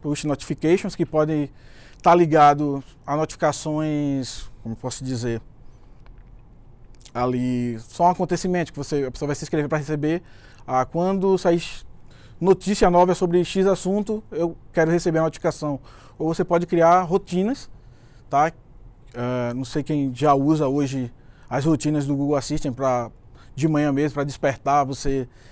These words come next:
ele vai lá, ele já diz a previsão do tempo, ele diz várias coisas, então você pode criar uma rotina ligada a uma aplicação sua, e aí a, o usuário vai ter a opção de chegar lá e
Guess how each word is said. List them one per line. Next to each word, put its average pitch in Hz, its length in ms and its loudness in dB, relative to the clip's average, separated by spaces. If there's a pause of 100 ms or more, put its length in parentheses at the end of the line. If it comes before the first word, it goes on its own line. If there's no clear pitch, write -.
(160)
ele 139 140 -2
vai 143 200 4
lá, 147 280 6
ele 139 140 0
já 139 80 -2
diz 135 100 -2
a 139 80 -2
previsão 139 360 -2
do 139 100 -6
tempo, 135 380 -4
ele 123 100 -4
diz 127 80 -4
várias 131 240 -2
coisas, 139 200 -6
então 151 120 -6
você 156 120 -6
pode 170 220 -2
criar 160 320 0 (380)
uma 175 140 2
rotina 214 580 -2 (580)
ligada 160 420 4
a 151 160 2
uma 156 160 -2
aplicação 156 520 -4
sua, 180 360 -6 (380)
e 170 120 2
aí 165 220 4
a, 175 140 0
o 156 200 -2
usuário 151 340 2
vai 147 120 0
ter 156 100 -2
a - 20 0
opção 147 280 -6
de 139 80 -8
chegar 139 280 -2
lá 131 200 0
e 147 180 -4